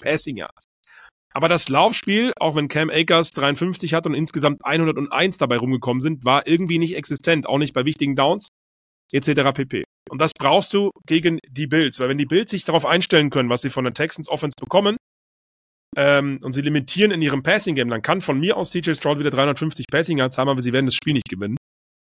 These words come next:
Ähm, das ist für mich eins der großen Themen und dann eben, wie angesprochen, der Pass Rush auf Seiten der Defense, denn, ähm, die Bills Offensive wird auch mit einem Revenge Game wieder daherkommen wollen nach dieser krachenden Niederlage.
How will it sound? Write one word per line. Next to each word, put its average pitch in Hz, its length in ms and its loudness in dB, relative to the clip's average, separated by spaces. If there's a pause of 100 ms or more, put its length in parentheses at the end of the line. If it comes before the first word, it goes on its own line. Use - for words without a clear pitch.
Ähm, 110 420 -2 (440)
das 151 200 2
ist 156 140 -2
für 151 120 0
mich 151 240 0 (120)
eins 170 420 0 (340)
der 160 100 2
großen 160 320 2
Themen 165 360 4
und 165 280 4 (200)
dann 131 160 0
eben, 139 260 -2
wie 131 160 0
angesprochen, 123 580 -4 (440)
der 123 120 2
Pass 135 320 0
Rush 139 160 0
auf 120 140 -4
Seiten 131 280 -2
der 127 80 -2
Defense, 127 600 -2
denn, 120 280 0
ähm, 117 240 -2
die 113 140 -4
Bills 135 420 2
Offensive 135 640 2
wird 135 220 2
auch 127 160 4
mit 131 140 2
einem 123 120 0
Revenge 117 380 -2
Game 117 240 0
wieder 117 120 -2
daherkommen 113 440 -2
wollen 113 160 0
nach 110 120 -4
dieser 117 220 -4
krachenden 110 340 -2
Niederlage. 117 500 0